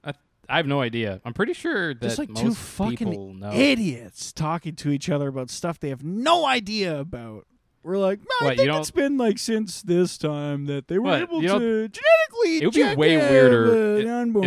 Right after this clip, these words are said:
Speaker 1: if
Speaker 2: fetus."
Speaker 1: one of us was an expert in Swedish genetics.
Speaker 2: That would be weird. Though I think we
Speaker 1: <laughs>
Speaker 2: look like two people who one of us, if we were on the news and it said, like,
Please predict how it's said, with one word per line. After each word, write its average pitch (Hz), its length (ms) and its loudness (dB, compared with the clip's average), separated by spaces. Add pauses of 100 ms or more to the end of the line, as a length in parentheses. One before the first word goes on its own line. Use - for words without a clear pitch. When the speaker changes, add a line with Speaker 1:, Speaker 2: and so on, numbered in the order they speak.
Speaker 1:
if 175 60 -6
Speaker 2:
fetus." 220 300 -4
Speaker 1:
one 135 140 0
of 123 100 -2
us 113 220 -4
was 117 480 -2
an 110 100 -4
expert 107 440 -6
in 104 100 -8
Swedish 117 800 -8
genetics. 107 800 -10 (680)
Speaker 2:
That 156 180 -4
would 139 180 -6
be 127 100 -12
weird. 113 480 -14 (540)
Though 165 140 0
I 175 80 0
think 233 240 2
we 233 120 2
Speaker 1:
<laughs> - 0 -
Speaker 2:
look 208 200 2
like 190 180 0
two 165 160 0
people 156 300 -2
who 143 120 -2
one 147 300 -4
of 151 100 -8
us, 151 380 -6
if 156 140 -10
we 185 80 -2
were 196 100 0
on 190 140 0
the 170 80 -2
news 170 480 0
and 156 180 -4
it 151 100 0
said, 165 320 -4
like, 156 220 -4